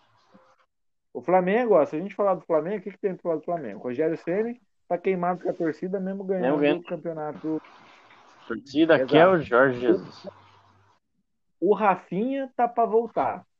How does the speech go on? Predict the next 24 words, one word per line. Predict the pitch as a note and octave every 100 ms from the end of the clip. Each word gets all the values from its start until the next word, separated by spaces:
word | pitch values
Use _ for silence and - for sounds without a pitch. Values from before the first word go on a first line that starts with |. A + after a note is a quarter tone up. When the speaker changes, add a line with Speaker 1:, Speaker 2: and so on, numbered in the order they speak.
| _
Speaker 1:
mas | - A#2+
tá | C#3+
pedindo | F3 C#3+ F3
alto. | F3+ G2 F#2 - - - - - - - - - - - - - - _ _ _ _
Ele | - D#3 E3
jogou | G3 E3+ G3+
bem | C#3+ G3 A3
pra | F3
caramba | - D3+ F3 G3 C#3+
na | B2+ B2 A#2 A2 G2+
dois | G2 A#2+ A2+
mil |
e | A#2+
dezenove? | A2 C#3+ C3+ A2
Jogou. | G#2+ G3 D3+ B2 G#2
Vai | D3
jogar | D#3+ D#3 D3
bem | D#3+
pra | D3
caramba | - B2+ B2
Speaker 2:
Não. | B2+ C#3
Speaker 1:
agora? | G2+
Não | C3+
vai. | G#3+ A#2+